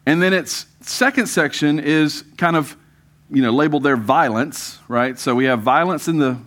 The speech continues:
second part and then violence in the second to the last part. And then we see God's provision in the third part,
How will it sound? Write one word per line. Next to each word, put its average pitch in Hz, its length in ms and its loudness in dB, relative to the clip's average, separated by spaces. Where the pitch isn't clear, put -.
second 180 400 -2
part 165 340 0
and 127 120 0
then 120 100 2
violence 135 420 0
in 131 60 0
the 120 80 0
second 139 300 -4
to 113 80 -12
the 117 80 -6
last 135 340 -2
part. 92 300 -6
And 165 160 2
then 208 120 4
we 233 100 4
see 214 160 -2
God's 175 300 0
provision 143 840 0
in 131 100 -2
the 131 60 0
third 139 280 0
part, 113 400 -2